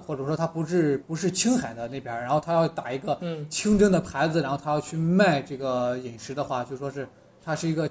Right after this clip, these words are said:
Speaker 1: 假的一个清真，假清真。嗯，
Speaker 2: 嗯。
Speaker 1: 关于，嗯，这方面呢，首先兰州拉面肯定是清真的，因为它是从兰州那边儿过来的。但是如果是看卖的这，
Speaker 2: 嗯。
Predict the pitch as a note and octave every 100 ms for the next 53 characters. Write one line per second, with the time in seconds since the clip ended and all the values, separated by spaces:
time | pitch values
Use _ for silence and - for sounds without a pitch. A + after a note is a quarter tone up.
0 | - E3+ C#3+ C#3+ D#3 C#3+ C#3+ D#3+ E3 E3
1 | E3 A2 A2+ E3 E3+ G#3 A3 - - _
2 | _ _ - _ E3+ F3 D3+ D#3+ B3 B3+
3 | B3+ - - F3 C4+ A#3+ G#3 F#3+ F3 D#3
4 | D3+ D3+ - - D#3+ D#3+ C4 G#3+ B3+ C4+
5 | C#4 A3 E3 D3 D#3+ F#3 F#3 F#3+ G3+ F3+
6 | A#2+ D3+ E3 E3 D3+ - D3+ D3 C3 D#3
7 | E3+ D#3+ D#3 - E3+ B2 A2 A2 _ -
8 | - - G#3+ G3+ F#3+ A3 F3 D#3 - G3+
9 | F3 A3 C4 D#3+ D3+ E3+